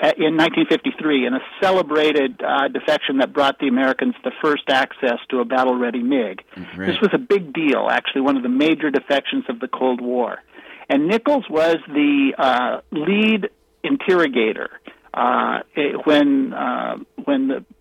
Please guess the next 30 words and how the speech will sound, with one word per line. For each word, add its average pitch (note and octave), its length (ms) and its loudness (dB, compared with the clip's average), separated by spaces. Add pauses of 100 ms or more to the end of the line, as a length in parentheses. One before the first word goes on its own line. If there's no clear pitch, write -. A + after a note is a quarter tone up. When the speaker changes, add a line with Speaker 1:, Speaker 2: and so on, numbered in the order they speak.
Speaker 1:
when D#3 160 2
the C#3+ 60 0
pilot D#3+ 420 0
landed C#3+ 420 2
in A#2+ 180 -4
South B2+ 240 2
Korea C3 280 2
with A#2+ 180 -2
this F#2+ 140 -6 (100)
mig. B2 340 0 (400)
And D#3 200 2
within A3+ 360 2
about D#3+ 340 2 (200)
six A#3 180 -2 (120)
days, A#2 340 2 (100)
Nichols D#3+ 400 0
wrote C#3+ 380 2
a, A#2+ 540 0 (240)
I - 60 -8
think B3 120 2
it C4 40 0
was A3+ 60 0
about D#3+ 200 2
a C3 40 2
twenty-eight, F3+ 800 0 (140)
thirty D#3+ 280 2
page D3+ 540 0
report B2 540 0 (400)
on C#3+ 640 2 (340)
what F#3+ 240 2